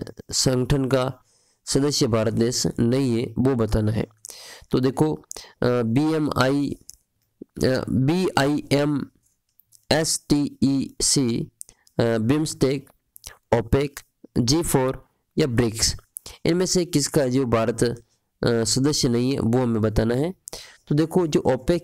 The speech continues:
है ये, इसका अपना देश जो भारत है वो सदस्य नहीं है। अगला क्वेश्चन है सैंतालीसवाँ, निम्नलिखित में से रा-, निम्नलिखित राष्ट्रपतियों में से किसने उन्नीस सौ अट्ठानवे में अटल बिहारी वाजपेयी को प्रधानमंत्री पद की शपथ ग्रहण करवाई थी?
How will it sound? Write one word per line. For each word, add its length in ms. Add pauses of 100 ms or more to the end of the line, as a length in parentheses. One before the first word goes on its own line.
है 260
ये, 420 (460)
इसका 260
अपना 260
देश 300
जो 440
भारत 360
है 60
वो 140
सदस्य 520 (220)
नहीं 400
है। 160 (720)
अगला 220
क्वेश्चन 320
है 80
सैंतालीसवाँ, 800 (360)
निम्नलिखित 440
में 100
से 200
रा-, 200
निम्नलिखित 540
राष्ट्रपतियों 540
में 140
से 240 (520)
किसने 460 (440)
उन्नीस 300
सौ 60
अट्ठानवे 360
में 240 (300)
अटल 240
बिहारी 300
वाजपेयी 460
को 160
प्रधानमंत्री 800
पद 260
की 180
शपथ 380
ग्रहण 280
करवाई 340
थी? 180